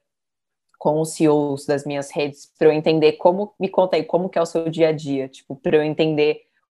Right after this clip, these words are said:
como que é a rotina do cara, porque você deu esse exemplo do, do Andy Grove, por exemplo, não é a agenda dele,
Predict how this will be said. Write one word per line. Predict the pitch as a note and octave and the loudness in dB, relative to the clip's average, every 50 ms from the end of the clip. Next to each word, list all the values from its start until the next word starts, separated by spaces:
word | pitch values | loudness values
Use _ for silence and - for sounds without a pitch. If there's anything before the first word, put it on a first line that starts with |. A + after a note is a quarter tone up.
| _ - | _ 2
como | - E3 E3+ E3 | 2 4 4 2
que | E3 - | 2 2
é | D#3+ | 2
a | D#3+ | 2
rotina | E3 D#3 D#3 - - - D#3+ D3 C#3+ | 2 0 -4 -6 -8 -8 -8 -8 -8
do | D3 - | -8 -8
cara, | - - E3+ E3+ E3+ E3+ E3 D#3 | -4 0 2 4 4 4 2 0
porque | D#3 - - - D3+ | -2 -4 -6 -6 -6
você | - - D#3 | -4 -4 -2
deu | D3+ D#3 | 0 0
esse | D3+ D#3 D#3 - - | 0 0 -2 -4 -6
exemplo | D#3 C#3+ D3+ D3+ C#3+ C#3 - C#3+ | -4 -4 -4 -6 -6 -8 -8 -8
do, | C3+ C3 C#3+ C#3 C3+ C3+ C3 | -6 -4 -4 -4 -4 -4 -6
do | C3+ C#3 C#3+ | -6 -6 -6
Andy | C#3+ C#3+ C#3+ C#3 C#3 | -6 -8 -8 -8 -8
Grove, | - C#3+ C#3+ C#3 C#3 - | -8 -6 -6 -6 -6 -6
por | - - | -6 -4
exemplo, | C#3+ C#3 D3+ E3+ F3 - - - _ _ _ _ _ _ _ _ _ _ _ _ _ _ _ _ _ _ _ _ _ _ - | -2 0 0 0 0 -2 -8 -20 _ _ _ _ _ _ _ _ _ _ _ _ _ _ _ _ _ _ _ _ _ _ -4
não | F#3+ F#3+ F#3+ F#3 - | 0 0 0 0 2
é | - F3+ F#3+ | 2 4 4
a | G#3+ | 4
agenda | A3 G#3 G3+ F#3 G#3 | 4 2 0 0 2
dele, | A3 C4 C#4+ C4 A3 G#3+ G#3+ F3+ B2 C3+ | 4 6 6 4 4 2 -4 -6 -6 -8